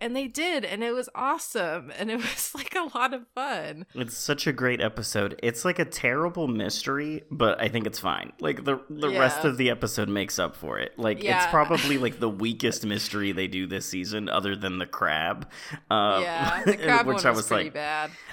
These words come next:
Speaker 2: I was like, "What
Speaker 1: <laughs>
Speaker 2: the fuck is this mystery?" Like, they just really forced it, but it's okay. The rest of the episode is fantastic. You get just some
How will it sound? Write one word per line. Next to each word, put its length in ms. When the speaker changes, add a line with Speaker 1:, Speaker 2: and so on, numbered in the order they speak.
Speaker 2:
I 60
was 160
like, 240
"What 160
Speaker 1:
<laughs> 0
Speaker 2:
the 120
fuck 420
is 140
this 240
mystery?" 560
Like, 200
they 140
just 240
really 460
forced 520
it, 260
but 300
it's 180
okay. 340
The 140
rest 200
of 60
the 100
episode 340
is 100
fantastic. 840
You 80
get 160
just 220
some 180